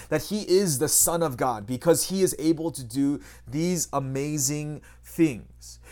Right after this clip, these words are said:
Jesus sees people's anxiety, and we need to take a close look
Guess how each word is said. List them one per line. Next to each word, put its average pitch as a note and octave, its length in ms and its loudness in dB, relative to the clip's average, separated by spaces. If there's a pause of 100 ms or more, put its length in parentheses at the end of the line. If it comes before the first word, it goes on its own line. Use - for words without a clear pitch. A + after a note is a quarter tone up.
(120)
Jesus F3 520 4
sees A3+ 520 2
people's F#3+ 480 0
anxiety, C#3 960 4 (180)
and D3+ 300 0
we D#3 160 0
need F3 300 2
to G#3 100 2
take E3+ 340 -2
a D3 80 2
close - 600 6
look E3+ 280 8